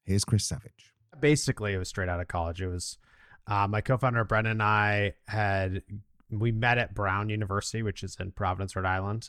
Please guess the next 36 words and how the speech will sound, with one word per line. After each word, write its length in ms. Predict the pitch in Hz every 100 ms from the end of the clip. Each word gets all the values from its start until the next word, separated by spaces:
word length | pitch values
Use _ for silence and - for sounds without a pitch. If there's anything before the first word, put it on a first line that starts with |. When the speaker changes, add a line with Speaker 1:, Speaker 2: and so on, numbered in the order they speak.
| -
Speaker 2:
And, 460 | 101 95 90 90 -
um, 440 | 98 95 92 92 90 - - _ _ -
we'd 140 | 127
always 220 | 147 147
schemed 480 | - - 139 143 151
together. 400 | 160 151 175 196 165
We'd 140 | 127 120
always 220 | 123 123
had 100 | 131
a 40 |
bunch 220 | 110 120 -
of 60 |
ske-, 380 | - - 110 104
get-rich-quick 600 | 127 123 117 - 127 -
schemes 460 | - 123 123 127 120
in 100 | 107
college 400 | 117 113 120 123
that 80 |
we 80 | 117
<laughs> 60 | 120
wanted 160 | 123
to 100 | 131
do. 340 | 131 151 180 190
And, 300 | 143 127 - 127
um, 340 | 127 - 156 - - - -
partially 340 | - 170 - 175
driven 300 | 135 160 160
by 160 | 143
seeing 320 | 135 - 143 139
people 240 | 147 139
around 300 | 127 131 139
us 140 | 139
successfully 760 | - 135 - 139 131 - 139 131
have 280 | 113 123 131
some. 440 | 160 156 180 196 127
Um, 640 | 123 117 113 107 107